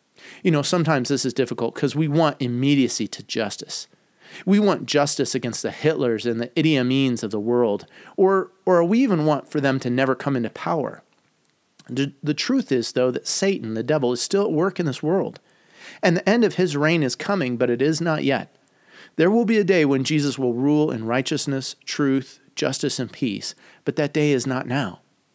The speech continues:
And until then, any, uh, form of government will be deficient and it will fall short because our world is still fallen and sinful.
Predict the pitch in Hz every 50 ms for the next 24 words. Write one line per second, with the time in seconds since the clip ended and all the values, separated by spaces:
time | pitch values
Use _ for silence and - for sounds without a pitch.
0 | _ _ - - - - - 175 170 170 156 - - 247 262 262 190 143 120 123
1 | 127 151 - - 175 202 233 240 226 165 - - - - - - - _ _ -
2 | 175 156 151 143 131 - - - - - 175 151 - - 180 185 196 208 202 190
3 | 175 143 120 123 - 151 156 160 175 170 170 160 151 143 135 131 139 135 120 120
4 | 117 - - - 185 180 160 - - 147 139 - - 135 143 165 170 160 143 -
5 | - - 165 156 156 151 - - - 185 208 - - - _ _ _ _ _ _
6 | _ _ - - - - 208 - 208 196 170 196 190 160 165 190 202 208 196 175
7 | 151 - - 175 156 131 - - 180 170 175 180 175 143 123 113 113 - - 170
8 | 185 190 - - 113 110 -